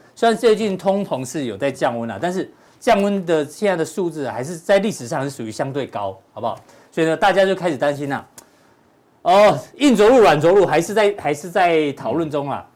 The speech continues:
鲍尔是说软着陆这条路哦，变得比较难走。那莫日博士、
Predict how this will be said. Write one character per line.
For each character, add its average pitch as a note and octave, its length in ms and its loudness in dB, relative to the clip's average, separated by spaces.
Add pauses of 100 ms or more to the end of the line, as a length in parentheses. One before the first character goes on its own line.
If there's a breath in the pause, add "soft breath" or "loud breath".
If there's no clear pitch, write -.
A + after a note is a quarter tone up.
(340 soft breath)
鲍 C4 180 6
尔 G3+ 80 4
是 G#3 100 0
说 A3+ 180 4
软 D3 280 2
着 C#3+ 200 2
陆 G3 280 2
这 G3 160 0
条 F3+ 160 2
路 E3+ 220 0
哦， F#2+ 180 -6
变 E3 180 0
得 B2+ 120 0
比 A#2 160 -12
较 D#3 120 2
难 C3+ 240 -6
走。 A#2 300 -10
那 E3+ 240 -6 (200)
莫 G#3 140 -4
日 A3 80 -2
博 D3+ 200 0
士、 D#3+ 260 -8